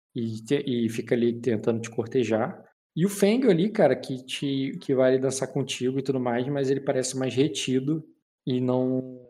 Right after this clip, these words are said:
e tu teria que instigar ele ali a falar qualquer coisa e tudo mais. Pronto, já são todos ali que você poderia ter dançado.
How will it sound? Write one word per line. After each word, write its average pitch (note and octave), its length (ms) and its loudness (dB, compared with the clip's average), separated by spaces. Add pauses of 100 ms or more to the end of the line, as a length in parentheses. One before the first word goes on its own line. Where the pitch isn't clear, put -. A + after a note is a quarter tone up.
(140)
e C3 140 -4
tu - 160 -12
teria B2+ 300 2
que C3 260 -14
instigar C3 480 0
ele B2 240 2
ali A#2 320 -6
a A#2+ 240 -6 (100)
falar A#2+ 200 -4
qualquer B2+ 300 -8
coisa A#2 440 -2
e - 60 -20
tudo - 160 -16
mais. A#2 180 -6 (400)
Pronto, G#2+ 260 -2
já A2 120 4
são B2+ 180 0
todos C3 340 2
ali A#2+ 220 0
que - 100 -12
você A#2+ 220 -6
poderia A#2 260 -2
ter A#2+ 120 -2
dançado. A#2 480 -6